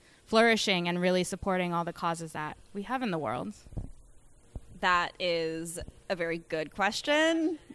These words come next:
Speaker 2: and I feel like kind of a difficult one to answer, but I think just generally in nonprofit, we need to be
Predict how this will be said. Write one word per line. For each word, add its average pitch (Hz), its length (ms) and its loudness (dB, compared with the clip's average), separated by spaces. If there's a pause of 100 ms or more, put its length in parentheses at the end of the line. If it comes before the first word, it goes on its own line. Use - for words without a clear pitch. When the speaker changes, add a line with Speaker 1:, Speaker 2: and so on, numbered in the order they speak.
(220)
Speaker 2:
and 196 920 6 (320)
I 254 80 6
feel 233 140 6
like 226 100 6
kind 240 160 4
of 247 80 2
a 240 60 6
difficult 220 320 4
one 202 160 4
to 202 80 -2
answer, 180 420 -2
but 185 380 6 (1040)
I 254 80 4
think 285 320 0 (440)
just 240 300 0
generally 226 640 4
in 202 160 2
nonprofit, 180 680 2
we 202 160 -4
need 202 160 -4
to 247 140 -4
be 185 560 -2